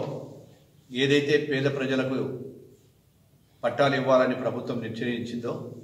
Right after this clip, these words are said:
ఆ పట్టాలన్నిటినీ కూడా లోతట్టు ప్రాంతంలో ఇవ్వడం వల్ల అనేకమైన ఇబ్బందులు ఉన్నాయి. ఆ లోతట్టు ప్రాంతంలో ఇవ్వవలసినప్పుడు ఎక్కడైనా ఆ కట్టలు తెగి ప్రాణ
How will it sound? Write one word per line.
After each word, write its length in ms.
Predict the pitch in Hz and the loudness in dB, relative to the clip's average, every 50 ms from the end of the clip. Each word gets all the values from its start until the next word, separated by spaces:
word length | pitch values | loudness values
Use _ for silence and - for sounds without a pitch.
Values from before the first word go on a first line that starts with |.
| - - - - _ _ _ _ _ _ _ _ _ _ _ _ - 120 120 | -18 -20 -20 -20 _ _ _ _ _ _ _ _ _ _ _ _ -2 0 2
ఆ 60 | 120 120 - | 2 4 2
పట్టాలన్నిటినీ 680 | 120 - - 151 147 143 135 131 139 135 139 139 143 131 135 | 0 4 6 8 8 8 8 6 4 0 2 0 0 0 2
కూడా 160 | 131 120 110 - - - - - - - - - - - _ _ _ _ _ _ _ _ _ _ _ - - - 117 127 | 2 2 2 2 0 -6 -8 -12 -14 -16 -20 -20 -20 -20 _ _ _ _ _ _ _ _ _ _ _ -20 -14 -6 0 4
లోతట్టు 400 | 143 151 139 160 151 - 165 151 139 | 4 4 4 4 2 0 0 0 4
ప్రాంతంలో 520 | 139 135 135 127 - 135 131 135 131 127 120 - - - - - - - - - - - - _ _ _ _ _ _ _ _ _ _ - - 123 | 4 4 4 4 0 0 0 0 2 2 2 0 0 -4 -8 -10 -14 -16 -18 -20 -20 -20 -20 _ _ _ _ _ _ _ _ _ _ -8 -6 -2
ఇవ్వడం 280 | 123 139 143 143 139 135 131 | 6 6 8 8 8 6 6
వల్ల 120 | 127 131 135 127 123 | 4 4 4 4 4
అనేకమైన 460 | 131 131 131 139 131 127 123 131 127 117 - | 4 2 2 0 -2 -2 -2 -2 -2 -4 -2
ఇబ్బందులు 320 | 127 127 123 117 120 117 117 | -2 -2 -2 -2 -2 -2 -2
ఉన్నాయి. 320 | 113 120 113 110 113 113 113 113 113 - - - - - - - - _ _ _ _ _ _ _ _ _ _ _ _ - 117 120 | 0 0 0 0 0 -4 -6 -6 -8 -12 -14 -16 -20 -20 -20 -20 -20 _ _ _ _ _ _ _ _ _ _ _ _ -2 0 2
ఆ 20 | 123 120 127 | 2 4 4
లోతట్టు 360 | 139 147 143 156 139 151 156 139 | 2 4 4 2 0 0 -2 2
ప్రాంతంలో 380 | 143 139 139 131 147 139 135 131 131 127 | 4 4 4 4 0 0 0 0 0 0
ఇవ్వవలసినప్పుడు 760 | 131 131 135 131 135 135 131 - - 131 131 139 139 135 - - - 104 101 - - - - - - - - - - _ _ _ _ _ - 123 | 2 2 2 2 2 2 0 0 -2 -4 -4 -2 -2 -2 -2 -2 -4 -6 -8 -10 -12 -14 -16 -16 -18 -20 -20 -20 -20 _ _ _ _ _ -10 -8
ఎక్కడైనా 340 | 123 131 147 147 147 143 135 123 | -2 4 6 6 6 6 6 2
ఆ 60 | - - | 2 0
కట్టలు 260 | 127 131 143 127 131 131 | 0 0 0 0 0 0
తెగి 240 | 127 123 135 131 - - - - - - - - - - - - - _ _ _ _ _ _ _ _ _ _ _ _ _ _ _ _ - | 0 0 0 0 0 -2 -4 -6 -8 -10 -12 -16 -18 -20 -20 -20 -20 _ _ _ _ _ _ _ _ _ _ _ _ _ _ _ _ 2
ప్రాణ 220 | 120 131 135 | 4 6 6